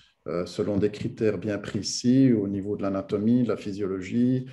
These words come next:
euh, les heures de pratique, euh, les stages, euh, donc, euh, tout ça est bien répertorié et donc faut être, euh, faut être vigilant, je vais dire, par rapport à ça, plutôt que d'aller sur des, des formations, on va dire, euh, tout azimut, euh, sur Internet.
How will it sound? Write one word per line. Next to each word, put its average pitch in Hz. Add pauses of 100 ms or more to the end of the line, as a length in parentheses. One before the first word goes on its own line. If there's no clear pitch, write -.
(400)
euh, 90
les 101
heures 104
de 104
pratique, 123
euh, 95
les 92
stages, 113
euh, 95
donc, 101
euh, 95
tout 113
ça 127
est 95
bien 120
répertorié 110
et 95
donc 110
faut 101
être, -
euh, 92 (240)
faut -
être 113
vigilant, 113
je 107
vais 98
dire, 107
par 110
rapport 98
à 98
ça, 139 (640)
plutôt 131
que 135
d'aller 113
sur 110
des, 101
des 104
formations, 113
on 92
va 101
dire, 104
euh, 92
tout 85
azimut, 107
euh, 98
sur 98
Internet. 104